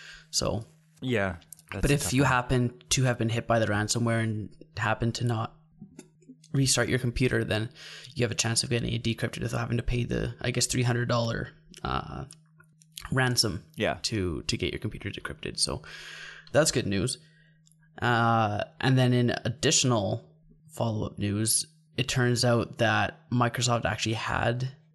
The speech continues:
Speaker 1: a, and this is very twenty twenty hindsight, but they had a security patch that would have prevented this ransomware from,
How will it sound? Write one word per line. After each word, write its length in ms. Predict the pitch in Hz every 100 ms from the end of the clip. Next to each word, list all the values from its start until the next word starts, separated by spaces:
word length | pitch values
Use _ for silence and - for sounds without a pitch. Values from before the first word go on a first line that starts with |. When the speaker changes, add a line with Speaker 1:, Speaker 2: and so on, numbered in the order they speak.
| _ -
Speaker 1:
a, 400 | 120 117 110 - -
and 280 | 117 127 120
this 100 | 156
is 160 | 131 117 - _ - - - -
very 600 | 143 135 131 123 107 - - - - -
twenty 280 | - 135 123
twenty 260 | 120 120 110
hindsight, 560 | 110 117 110 110 107 - - - - - _ _ _
but 280 | 123 113 -
they 320 | 107 107 107
had 220 | 107 110 117
a 40 |
security 440 | - 117 117 113
patch 560 | 113 - 104 92 - - - _
that 480 | 110 104 95 - - - _ -
would 180 | 113 120
have 260 | 135 131 131
prevented 640 | 131 127 127 123 123 123
this 160 | 123 -
ransomware 640 | 117 120 131 123 120 123
from, 520 | 123 123 117 117 117